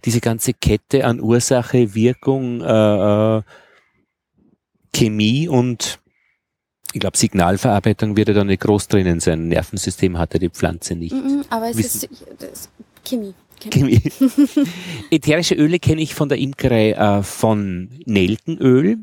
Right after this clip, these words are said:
Speaker 1: das ich
Speaker 2: Mhm.
Speaker 1: mir auf die Hände geb, wenn ich am Bienenstand, also in den Beuten, die Rähmchen rauszieh.
Speaker 2: Mhm.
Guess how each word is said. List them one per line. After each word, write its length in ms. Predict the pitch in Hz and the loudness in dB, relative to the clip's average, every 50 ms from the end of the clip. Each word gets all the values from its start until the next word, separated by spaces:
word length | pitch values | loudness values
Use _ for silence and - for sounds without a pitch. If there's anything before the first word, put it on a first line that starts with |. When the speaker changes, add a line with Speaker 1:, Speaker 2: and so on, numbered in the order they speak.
| - _ - | -10 _ -4
Speaker 1:
das 160 | 147 135 - | -2 -2 -2
ich 100 | 285 - | -2 0
Speaker 2:
Mhm. 40 | 147 | 2
Speaker 1:
mir 100 | 135 127 | 2 2
auf 80 | - - | 2 2
die 100 | - 123 | 2 2
Hände 360 | 113 107 104 113 120 135 - | 2 2 2 2 0 -2 0
geb, 380 | - - 123 123 - - - - - | 2 2 2 2 2 -2 -6 -4 -2
wenn 180 | 110 110 107 | -2 0 0
ich 320 | 101 101 95 - - - 107 | 0 0 -2 -2 -2 0 0
am 580 | 104 98 98 95 95 90 90 87 87 85 82 - | 0 0 0 -2 -4 -4 -4 -6 -6 -8 -8 -4
Bienenstand, 720 | - 117 107 104 104 101 95 87 - - 95 85 85 85 82 | 0 2 2 2 2 2 0 -2 -2 -2 -2 -2 -2 -2 -4
also 200 | - 90 - 95 - - | -4 -4 -4 -4 -6 -4
in 180 | 104 104 107 101 | -4 -4 -2 0
den 200 | 98 92 90 85 | -2 -2 -2 0
Beuten, 440 | - 87 87 87 - _ - 95 87 - - - - - - - - | 0 2 2 2 0 _ -8 -8 -8 -8 -12 -20 -20 -20 -6 0 2
die 80 | 107 | 2
Rähmchen 540 | 101 92 87 87 98 104 - - - 135 143 | 4 4 2 2 0 -2 -2 -4 -4 -2 0
rauszieh. 760 | 139 117 95 101 117 - - - - - - 151 160 180 - | 2 2 2 0 0 -2 -6 -8 -6 -4 -2 -2 -2 -2 -4
Speaker 2:
Mhm. 100 | - 247 | -6 -12